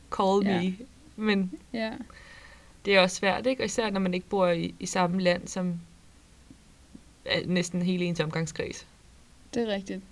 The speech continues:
Speaker 2: Så bliver det lidt
Speaker 1: Ja.
Speaker 2: altså, så bliver det lidt kompliceret.
Speaker 1: Ja.
Speaker 2: Men det er også fordi, det er det der, jeg tænker, jeg vil rigtig gerne slette min Facebook-profil, men man kan ikke slette sin Facebook-profil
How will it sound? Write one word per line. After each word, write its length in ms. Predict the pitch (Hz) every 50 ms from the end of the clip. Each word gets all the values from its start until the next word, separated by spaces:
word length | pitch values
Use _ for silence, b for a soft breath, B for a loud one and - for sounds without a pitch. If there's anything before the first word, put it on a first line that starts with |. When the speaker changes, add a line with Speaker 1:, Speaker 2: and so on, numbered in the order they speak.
| - - -
Speaker 2:
Så 140 | - 226 214
bliver 240 | 214 226 214 202
det 80 | 190 190
lidt 220 | 185 175 180 185 196 - - - - - - - - - - - - - - - - - - - - - - - - - - - -
Speaker 1:
Ja. 80 | 180
Speaker 2:
altså, 360 | 165 - 190 190 185 165 165 185 - - - - - - - - - - -
så 140 | - - 190
bliver 180 | 196 - 196 185
det 120 | 190 175
lidt 160 | 160 143 - 127 - - - -
kompliceret. 680 | - 190 175 190 196 196 - - 208 202 196 - - 202 - - - - - B B B B B B
Speaker 1:
Ja. 140 | 220 196 180
Speaker 2:
Men 100 | 196 185
det 60 | 202 202
er 40 |
også 140 | 220 226 -
fordi, 220 | - 240 240 240 233
det 100 | 220 220
er 40 | 220
det 120 | 226 220
der, 80 | 240 233
jeg 100 | 220 220
tænker, 240 | - 247 233 220 214
jeg 60 | 208 208
vil 80 | 214
rigtig 280 | - 214 208 - - 208
gerne 140 | 196 190 196
slette 260 | - - 202 202 -
min 100 | 202 190
Facebook-profil, 800 | 196 - 202 202 196 - 208 202 - - 196 - - 185 190 196
men 120 | 196 196
man 120 | 202 202 202
kan 80 | 214
ikke 120 | 220 - -
slette 280 | - - 220 220 -
sin 200 | - 226 220 214 - - - - - - -
Facebook-profil 920 | - 220 220 220 220 - - 240 233 - - 226 214 - - 214 202 196